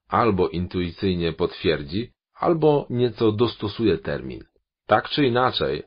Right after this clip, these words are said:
przy kroku szóstym otrzymujesz trzecie potwierdzenie. Zwiększasz prawdopodobieństwo, że rozmówca dotrzyma słowa, ponieważ rzecz w tym, że to nie jest termin ustalony przez ciebie,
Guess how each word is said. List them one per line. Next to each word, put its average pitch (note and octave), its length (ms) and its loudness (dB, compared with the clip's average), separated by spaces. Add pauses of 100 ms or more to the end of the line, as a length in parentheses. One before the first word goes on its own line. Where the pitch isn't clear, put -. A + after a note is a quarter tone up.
(100)
przy - 180 -6
kroku F#2+ 320 0
szóstym F#2 580 -4
otrzymujesz G2 680 -2
trzecie - 360 -2
potwierdzenie. D2+ 760 -4 (520)
Zwiększasz G#2 920 -2
prawdopodobieństwo, F2 1300 -2 (260)
że F#2 180 -2
rozmówca F2 580 -2
dotrzyma G#2 560 0
słowa, A2 480 -2 (220)
ponieważ D#2+ 720 -2 (240)
rzecz F#2 380 0
w - 120 -20
tym, F#2 360 0 (440)
że F#2 220 0
to E2 160 -2
nie F#2+ 220 2
jest - 360 -4
termin D#2 420 -4
ustalony D2+ 540 -4
przez - 280 -12
ciebie, E2 440 0